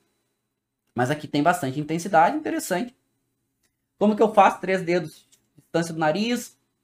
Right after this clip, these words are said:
Consigo entender o vinho? Não. Quando eu encosto o nariz na taça, entendo muito bem até antes disso.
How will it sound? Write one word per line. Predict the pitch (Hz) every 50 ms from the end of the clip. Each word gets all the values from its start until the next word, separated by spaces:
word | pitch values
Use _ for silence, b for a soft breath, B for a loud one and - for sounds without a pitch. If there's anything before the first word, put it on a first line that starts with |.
| _ -
Consigo | - 160 160 165 185 180 190
entender | 190 190 175 160 160 165
o | 170 156
vinho? | 147 180 196 190 175
Não. | 165 170 180 208 226 240 240 - _ _ _ _ _ _ _ _ _
Quando | - 131
eu | 147
encosto | 147 147 147 151 147 -
o |
nariz | 160 147 151 151
na | 156 135
taça, | - 123 131 - -
entendo | 190 - 165 165 180 185
muito | 180 160 160 190 190 233
bem | 151 147 156
até | 156 - 147
antes | 151 147 151 151 185 160 123
disso. | 85 - _ _